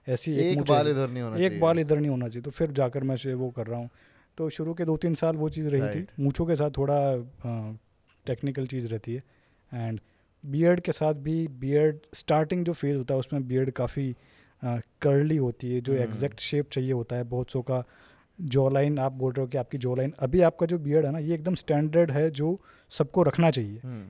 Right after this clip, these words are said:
Speaker 1: इसके अंदर प्रॉपर बंदा मैनेज कर सकता है अपने लुक को। But जैसे ही बियर्ड बढ़ाओगे, आपकी बियर्ड या तो
Speaker 2: शेप होनी चाहिए।
Speaker 1: हाँ, हाँ,
Speaker 2: यहाँ से
Speaker 1: बिल्कुल,
Speaker 2: टेढ़ी कर गई,
Speaker 1: बिल्कुल,
Speaker 2: वो
Speaker 1: बिल्कुल।
Speaker 2: दिखेगा सब।
Speaker 1: वो, हाँ, वो प्रॉपर
Speaker 2: हाँ।
Speaker 1: विजिबल होगा।
Speaker 2: हाँ।
Speaker 1: तो थोड़ी बड़ी करने के बाद फिर आप,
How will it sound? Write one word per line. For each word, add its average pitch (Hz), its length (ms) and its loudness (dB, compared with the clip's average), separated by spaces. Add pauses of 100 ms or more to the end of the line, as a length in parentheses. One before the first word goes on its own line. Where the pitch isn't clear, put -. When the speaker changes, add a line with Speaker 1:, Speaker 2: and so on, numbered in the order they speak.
Speaker 1:
इसके 190 200 0
अंदर 185 200 4
प्रॉपर 165 320 4
बंदा 151 320 2
मैनेज 165 340 2
कर 170 120 0
सकता 156 240 0
है 147 40 2
अपने 165 120 -2
लुक 127 160 -4
को। 131 120 -8
But 160 160 2
जैसे 139 280 0
ही 202 40 2
बियर्ड 175 260 0
बढ़ाओगे, 139 440 2 (380)
आपकी 127 220 -2
बियर्ड 143 260 6
या 156 120 8
तो 165 60 4
Speaker 2:
शेप 160 220 6
होनी 190 180 0
चाहिए। 151 440 -2
Speaker 1:
हाँ, 202 300 6
हाँ, 165 120 6
Speaker 2:
यहाँ 151 220 4
से 156 60 4
Speaker 1:
बिल्कुल, 160 260 0
Speaker 2:
टेढ़ी 160 260 -4
कर 165 60 4
गई, 160 80 6
Speaker 1:
बिल्कुल, 143 220 0
Speaker 2:
वो 156 120 -2
Speaker 1:
बिल्कुल। 156 100 2
Speaker 2:
दिखेगा 135 320 0
सब। 143 100 -6
Speaker 1:
वो, 160 300 2
हाँ, 135 140 2
वो 139 140 2
प्रॉपर 139 260 -2
Speaker 2:
हाँ। 135 80 -2
Speaker 1:
विजिबल 117 320 -2
होगा। 101 200 -8
Speaker 2:
हाँ। - 160 -20 (480)
Speaker 1:
तो 180 220 2
थोड़ी 165 420 -2
बड़ी 180 240 4
करने 185 220 4
के 180 60 -6
बाद 185 120 4
फिर 185 200 0
आप, 151 260 -2